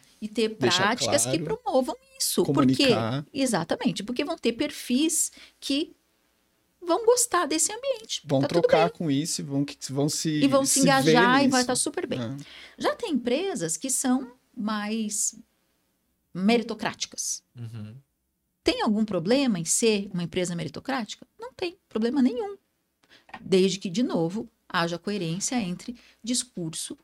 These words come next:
Speaker 1: e prática. Então, acho que o que, o que faz uma cultura saudável é isso, é a
Speaker 3: Uhum.
Speaker 1: coerência entre discurso e prática.
Speaker 2: Perfeito.
Speaker 1: Às vezes, né, é essa coisa de ser gente gestão, né, atuar com gente gestão,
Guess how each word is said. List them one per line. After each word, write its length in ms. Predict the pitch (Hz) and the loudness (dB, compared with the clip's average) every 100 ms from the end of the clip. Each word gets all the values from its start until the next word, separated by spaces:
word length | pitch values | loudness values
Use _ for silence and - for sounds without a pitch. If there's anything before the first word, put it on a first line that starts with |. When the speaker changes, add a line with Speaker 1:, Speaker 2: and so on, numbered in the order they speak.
| _ | _
Speaker 1:
e 80 | 349 | -8
prática. 440 | 392 - - - 175 | -4 -6 -8 -10 -8
Então, 320 | 196 240 247 - - | -2 0 0 -4 -4
acho 220 | 202 202 | -4 -4
que 220 | - 240 - | -4 -6 -6
o 80 | 202 | -10
que, 440 | 196 285 330 254 - - - - | -8 -2 0 -2 -10 -20 -20 -18
o 80 | |
que 160 | - 294 | -6 -6
faz 720 | 294 - 262 247 294 508 494 | -6 -2 0 2 0 -4 0
uma 180 | 262 220 | 2 2
cultura 580 | 220 202 - 185 165 - _ _ _ | 0 -8 -8 -4 -2 -4 _ _ _
saudável 920 | - 165 156 175 247 196 165 151 143 _ | -4 -2 -2 0 0 0 -2 -4 -6 _
é 80 | 220 | -2
isso, 440 | 277 143 - - - _ - | 0 -2 -4 -8 -10 _ 0
é 160 | 170 | 0
a 40 | 175 | 0
Speaker 3:
Uhum. 60 | |
Speaker 1:
coerência 720 | - 226 226 185 190 240 247 220 | -2 0 0 0 0 -2 -2 -2
entre 440 | 196 196 226 233 | -2 -4 -8 -8
discurso 460 | 165 - - 175 - | -6 -6 -6 -8 -8
e 20 | |
prática. 380 | - - - - | -10 -12 -12 -10
Speaker 2:
Perfeito. 260 | 135 - - | -12 -8 -2
Speaker 1:
Às 140 | 233 220 | 0 2
vezes, 500 | 285 320 208 165 185 | 0 0 0 0 -2
né, 280 | 208 220 - | 0 -2 2
é 80 | 175 | 2
essa 260 | 165 156 185 | 2 -2 -4
coisa 280 | 196 190 175 | -2 -2 -2
de 340 | 165 170 160 - - | -4 -4 -4 -8 -12
ser 240 | - 202 202 | -4 0 0
gente 200 | 175 165 | -2 -4
gestão, 640 | - - 202 214 185 160 | -4 -2 0 0 0 -2
né, 220 | 160 202 | -4 -2
atuar 480 | 190 196 165 175 202 | -4 -4 -2 0 0
com 100 | 196 | -4
gente 200 | 170 175 | -6 -6
gestão, 560 | - - 190 208 170 | -4 -4 0 0 0